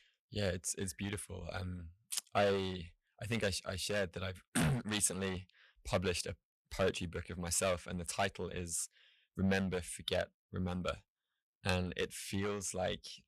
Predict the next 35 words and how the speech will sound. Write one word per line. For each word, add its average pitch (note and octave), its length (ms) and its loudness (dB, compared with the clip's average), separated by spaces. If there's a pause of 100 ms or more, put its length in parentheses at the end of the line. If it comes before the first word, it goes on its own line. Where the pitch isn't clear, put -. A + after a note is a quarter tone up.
(280)
in G#2 140 2
some F#2+ 260 2
ways, F2+ 320 -2
this F2+ 180 -4
is F2+ 160 -6
the, F#2+ 220 0 (120)
<laughs> - 120 -2
the A2 200 2
arc A2 200 4
of G#2+ 160 0
your G2+ 100 4
life G2+ 440 2 (100)
<laughs> - 100 2
in C#3+ 180 2
the A2 120 0
sense - 400 0
of F#2+ 140 -2 (580)
going G2 300 4
through F#2+ 220 -2
this F2 360 0 (360)
deep G2 260 2 (140)
period F#2+ 280 2
of, F2+ 260 -4
of F2 200 -2
remembering F2+ 640 -4 (680)
and, F2+ 420 0 (480)
and, G#2 120 4
and G2+ 200 4
almost G#2+ 580 4 (500)
downgrading F#2+ 1040 2 (120)
the F2 560 -6
forgetting E2+ 640 -2
aspect - 600 -8
and, E2+ 140 -4
and F#2 140 0